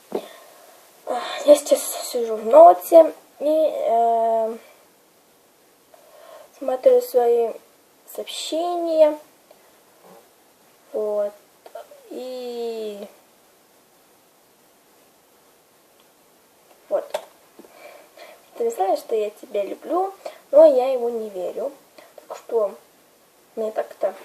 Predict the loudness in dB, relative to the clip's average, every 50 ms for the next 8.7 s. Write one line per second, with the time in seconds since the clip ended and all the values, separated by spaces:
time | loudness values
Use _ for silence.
0 | -20 -20 _ _ _ -10 -8 -6 -4 -4 -4 -4 -4 -6 -8 -8 -12 -14 -14 -14
1 | -14 -18 -20 -20 -20 -20 -20 -20 0 0 0 0 0 -4 -16 -20 -20 -20 -20 -20
2 | -20 -20 -20 -20 -20 -20 -20 -20 -20 -20 -20 _ _ -20 -20 -20 -20 -10 -4 -2
3 | 2 2 2 2 2 0 -4 -6 -6 -6 -8 -8 -10 -12 -14 -16 -16 -14 -14 -10
4 | -6 -4 -4 -4 -4 -6 -10 -14 -18 -20 -20 -20 -20 _ _ -10 -10 -10 -8 -10
5 | -8 -6 -6 -2 2 4 4 4 2 -2 -16 -16 -16 -18 -20 -20 -20 -20 -10 0
6 | 4 4 4 4 2 -6 -16 -18 -16 -16 -16 -14 -12 6 8 8 8 8 6 2
7 | -2 4 6 6 6 6 6 2 -2 -10 -14 -12 -10 -10 -8 -8 -6 -6 -6 -6
8 | -4 -4 -4 -4 -4 -6 -8 -8 -6 -6 -6 -6 -6